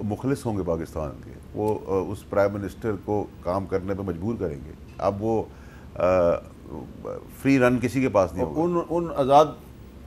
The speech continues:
Speaker 2: एमएनएज़ में एक फैसल वाडा भी होगा।
Speaker 1: पता नहीं, ये तो अल्लाह को पता है मेरे साहब।
Speaker 2: साहब, आप बता चुके हैं सब कुछ,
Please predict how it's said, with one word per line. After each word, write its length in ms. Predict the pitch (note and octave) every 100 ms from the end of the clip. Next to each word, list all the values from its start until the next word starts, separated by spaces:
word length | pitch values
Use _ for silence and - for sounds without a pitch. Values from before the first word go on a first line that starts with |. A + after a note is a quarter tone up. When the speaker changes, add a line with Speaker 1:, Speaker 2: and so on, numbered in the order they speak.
| - - B2
Speaker 2:
एमएनएज़ 480 | D3 D#3+ E3 D#3+
में 240 | C#3+ D3+ B2
एक 260 | C3 B2+
फैसल 260 | - B2+ B2+
वाडा 280 | B2+ B2 B2+
भी 120 | A2
होगा। 200 | F2 D#2+
Speaker 1:
पता 80 | A2+
नहीं, 140 | A#2
ये 60 | G#2+
तो 100 | G2
अल्लाह 180 | G2 G2
को 80 |
पता 220 | E2+ D#2+ D#2+
है 60 |
मेरे 120 | D#2
साहब। 840 | C#2+ C#2+ - - - - - - -
Speaker 2:
साहब, 320 | - D3+ C#3 - - -
आप 300 | C3 D#3 - - - - -
बता 300 | B2+ D3 D#3
चुके 260 | F#3 E3+ G3+
हैं 80 | G3
सब 280 | G3+ G3
कुछ, 220 | G3+ G3+